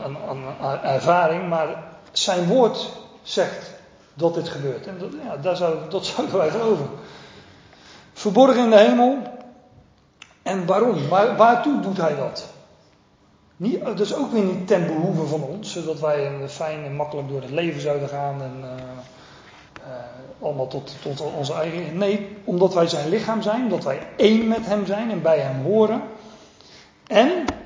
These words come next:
opdat wij de levende en waarachtige God zouden dienen. Tot het dienen van de levende en waarachtige God.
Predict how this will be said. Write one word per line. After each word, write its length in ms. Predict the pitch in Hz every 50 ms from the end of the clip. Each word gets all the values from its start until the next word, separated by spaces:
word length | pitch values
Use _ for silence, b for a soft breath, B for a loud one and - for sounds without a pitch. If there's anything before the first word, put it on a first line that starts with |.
| - - - - _ _ _ _ _ _ _
opdat 320 | - 202 170 202 202 196
wij 200 | 190 196 190 180
de 140 | 160 170 160
levende 720 | 156 170 185 220 247 262 262 254 202 220 226 226 240 240
en 220 | - - - 185 180
waarachtige 540 | 180 180 - - - - - 226 175 175
God 260 | 180 - 190 196 196 -
zouden 380 | - 196 170 170 160 156 147
dienen. 280 | 160 202 180 151 135 - - - - - - - - _ _ _ _ _ _ _ _ _ _ _ _ _ _ _ _ _ _ _ _ _ _ _ _ _ _ _ _ _ _ _ _ _ _ _ _ -
Tot 200 | - 196 165 -
het 140 | 160 147 139
dienen 260 | 151 202 202 190 170
van 120 | 151 160 147
de 140 | 139 131
levende 600 | 135 156 196 202 202 196 175 175 175 175 180 180 - - -
en 180 | - 160 151
waarachtige 560 | 135 135 135 - - - - - - 143 131 127 123
God. 320 | 127 120 - - - -